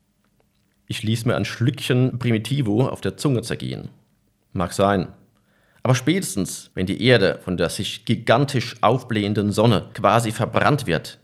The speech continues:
ist es Schluss mit der Menschheit, ihren Geistern und Seelen“, gab ich mit meinem astronomischen Wissen an. Meine Aussagen beeindruckten die allerbeste Hälfte allerdings so wenig wie die Ansagen, die ich gegenüber der Fellnase machte.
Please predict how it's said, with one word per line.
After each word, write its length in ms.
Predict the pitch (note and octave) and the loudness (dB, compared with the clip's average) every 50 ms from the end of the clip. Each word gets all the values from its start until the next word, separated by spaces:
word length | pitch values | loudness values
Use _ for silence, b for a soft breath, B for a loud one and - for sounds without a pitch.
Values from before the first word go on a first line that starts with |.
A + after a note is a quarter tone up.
| _ _ | _ _
ist 160 | - - - | -8 -8 -6
es 120 | - - - | -6 -8 -2
Schluss 380 | - A#2+ C#3 E3 - - - | 0 2 2 2 0 -2 -6
mit 120 | E2 F2 E2 | -4 -2 -2
der 60 | C#2+ | -2
Menschheit, 560 | C#2 D2 E2 - - - - - - - - _ _ _ _ _ - | 0 -2 -4 -6 -6 -8 -8 -8 -8 -12 -18 _ _ _ _ _ -8
ihren 280 | - F#2+ F2+ F#2+ F2+ | -4 -4 -4 -2 0
Geistern 500 | - F#2 A2 B2 B2 B2 - G2 D#2+ - | 2 4 4 4 2 0 0 -2 -2 -2
und 180 | - - - - | -4 -8 -14 -14
Seelen“, 560 | - - - G2 G2+ B2 A2+ E2+ C2+ G#1 - - - _ _ _ _ - | -14 -10 -6 -4 -2 0 0 0 0 -2 -6 -10 -18 _ _ _ _ 2
gab 280 | A2+ B2+ D#3+ - - | 4 4 4 4 0
ich 140 | D3+ C#3+ - | -6 -4 0
mit 100 | D3+ C3+ | 0 2
meinem 340 | A#2+ G#2 G2+ G#2+ A2 A2 G#2+ A2 | 2 2 2 2 0 -2 -2 -4
astronomischen 720 | A#2+ A2 A2+ - A#2+ G#2 F2 F2+ F#2 G2+ - C3+ A#2 F2+ G#2+ | -8 -6 -4 -2 -2 0 -2 -2 -4 -4 -2 -2 -2 -2 -4
Wissen 300 | - - F#2+ - - - | -4 -4 -4 -4 -4 -6
an. 240 | C2+ - - - - _ _ _ _ _ _ _ _ _ _ _ _ _ _ _ - | -10 -10 -10 -14 -18 _ _ _ _ _ _ _ _ _ _ _ _ _ _ _ -2
Meine 240 | A#2 A#2+ A2+ G2 A#2 | 0 2 4 6 6
Aussagen 500 | B2 B2 B2 C#3 A#2 A2 A2 A2 A2 A#2 | 6 6 6 6 6 6 4 4 2 2
beeindruckten 600 | B2 D2+ F#2 G#2 G#2+ - A2+ G#2 G#2 - G#2 F#2 | 4 4 4 4 2 0 -2 -4 -2 -4 -4 -4
die 120 | E2 - | -2 -2
allerbeste 440 | - G2 G2 F#2+ G#2 F#2+ - - G2 | 0 0 0 0 0 -2 -4 -4 -4
Hälfte 480 | F#2+ F#2 F#2 - - G2 F#2 - - | -4 -4 -4 -6 -6 -6 -6 -4 -2
allerdings 540 | - E2+ F2+ F2 D#2+ D#2+ E2+ D#2+ - - - - | -4 -2 -2 -2 -4 -4 -4 -6 -6 -10 -16 -4
so 240 | - - E3+ B2+ | 0 0 2 2
wenig 460 | G#2+ A#2+ C#3 C3+ B2+ B2 - - - - - | 2 2 4 4 4 2 0 -4 -10 -6 -4
wie 80 | G3+ | -2
die 140 | D#3+ A#2+ E2+ | -2 0 2
Ansagen, 540 | - F#2 G#2+ A2 A2+ A2 G2 G2+ G2+ G#2 G#2+ | 2 2 2 2 4 4 2 2 2 -2 -2
die 160 | A2 G#2 D#2+ | -4 -6 -6
ich 120 | - - - | -8 -8 -8
gegenüber 380 | G2 F#2+ F2 - F#2+ F#2 G2+ F#2+ | -8 -8 -8 -6 -6 -4 -4 -4
der 120 | B2+ B2 | -4 -4
Fellnase 640 | B2 - A2+ G2+ G2 G#2 G2+ F#2+ F2+ E2+ D#2+ E2 D#2 | -4 -2 0 0 2 2 2 2 2 0 0 -2 -2
machte. 380 | D2+ D2 - - - - - | -4 -4 -6 -8 -12 -18 -18